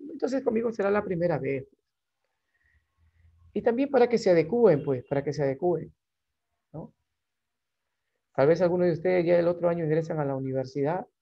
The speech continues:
Entonces en la universidad se, va a ser virtual. Todo el primer ciclo va a ser virtual, ¿ah? Hasta agosto está eso. Va a ser virtual.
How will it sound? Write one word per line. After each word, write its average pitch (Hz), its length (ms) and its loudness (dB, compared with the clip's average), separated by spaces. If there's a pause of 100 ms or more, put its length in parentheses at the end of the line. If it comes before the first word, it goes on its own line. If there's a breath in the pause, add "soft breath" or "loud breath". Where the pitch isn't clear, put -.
(400)
Entonces 156 380 -4
en 151 60 -4
la 147 60 -2
universidad 147 460 -2
se, - 180 -6
va 147 140 -2
a - 20 0
ser 147 180 0
virtual. 170 480 0
Todo 190 160 2
el 190 80 0
primer 160 260 -2
ciclo 185 300 0
va 151 80 4
a 147 40 -2
ser 170 160 -4
virtual, 160 480 -2
¿ah? 175 100 -10 (720)
Hasta 139 300 -2
agosto 208 320 -2
está 127 240 -6
eso. - 280 -4 (680)
Va 160 40 0
a 151 40 -4
ser 165 140 -4
virtual. 98 440 -6